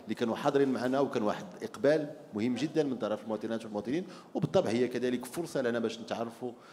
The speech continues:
ع-، عبر القصص وعبر الروايات على ال-، على، على الثقافة ديال مجموعة ديال الدول الإفريقية. فدائمًا غيكون هناك واحد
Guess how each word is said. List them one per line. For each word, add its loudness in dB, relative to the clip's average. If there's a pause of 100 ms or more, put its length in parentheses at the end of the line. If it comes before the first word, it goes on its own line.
(220)
ع-، -2
عبر 6
القصص -2
وعبر -2
الروايات -2
على -2
ال-، -6 (260)
على، -2
على -4
الثقافة 0
ديال -4
مجموعة -4
ديال -4
الدول -2
الإفريقية. -6
فدائمًا 2 (300)
غيكون -2
هناك 0
واحد -4